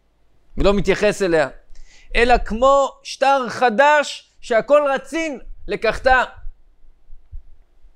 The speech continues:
זאת אומרת, כשאני אומר, "ואהבת את השם אלוקיך בכל נפשך", זה כמו שטר. מתי אני אבוא ויקיים את השטר ואני אומר שהוא אמת? "בכל נפשך ואפילו נוטה את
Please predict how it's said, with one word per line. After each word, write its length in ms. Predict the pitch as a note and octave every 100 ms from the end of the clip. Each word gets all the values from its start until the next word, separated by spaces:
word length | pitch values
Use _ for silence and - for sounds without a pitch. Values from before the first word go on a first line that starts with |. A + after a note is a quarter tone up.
| - - - -
זאת 120 | - C#3
אומרת, 340 | D#3 A#3+ B3
כשאני 400 | E3+ C#3+ D3+ A#3+
אומר, 240 | C4 C4 C4
"ואהבת 320 | A3+ A#3+ A#3+
את 120 | B3+ A3
השם 260 | G3 A#3
אלוקיך 360 | A#3 G3+ A#3 A#3
בכל 360 | F3+ F3 A#3+ A#3+
נפשך", 360 | A3+ G3+ - B3
זה 120 | G#3+
כמו 240 | A#3+ C4
שטר. 420 | - C#4+ D4+ C4+ E3 - _
מתי 520 | F3+ G3 - C4 C#4
אני 160 | C4 B3
אבוא 180 | A3 C4
ויקיים 560 | C4+ B3+ A#3 B3 D4
את 80 | C#4+
השטר 280 | C4 - B3
ואני 160 | A3+ A3
אומר 220 | A3+ B3+
שהוא 240 | - B3 A#3+
אמת? 460 | B3+ D#4 D4 - - _ _ _ _ _ - -
"בכל 360 | G3 - D#4 E4 D#4+
נפשך 340 | D#4 - D4+ D#4+ D#4
ואפילו 380 | D4+ D#4 D#4+
נוטה 320 | D#4 D4+ D4+
את 120 | D4+